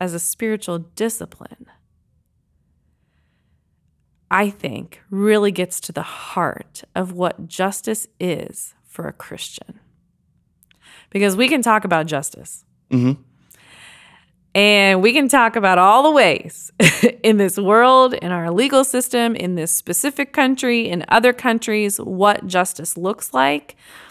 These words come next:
Speaker 1: and how it's, how it's displayed. But when it comes down to it, that's not at all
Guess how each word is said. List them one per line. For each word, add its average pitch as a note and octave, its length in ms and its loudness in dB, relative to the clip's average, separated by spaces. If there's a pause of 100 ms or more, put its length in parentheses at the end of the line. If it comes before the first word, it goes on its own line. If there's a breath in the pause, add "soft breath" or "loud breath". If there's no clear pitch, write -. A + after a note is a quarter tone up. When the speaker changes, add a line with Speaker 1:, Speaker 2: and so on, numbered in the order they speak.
(200 loud breath)
Speaker 1:
and F3 180 0
how F#3+ 420 0
it's, - 340 -8 (280)
how G3 260 2
it's F3+ 200 -2
displayed. F3 720 -4 (1700 soft breath)
But G3+ 100 2
when G#3 140 2
it G3+ 80 0
comes F#3+ 300 -4
down G3 280 2
to F3 200 -4
it, D3 240 -4 (1000)
that's - 220 -8
not F3+ 160 0
at - 180 -6
all D3 480 -2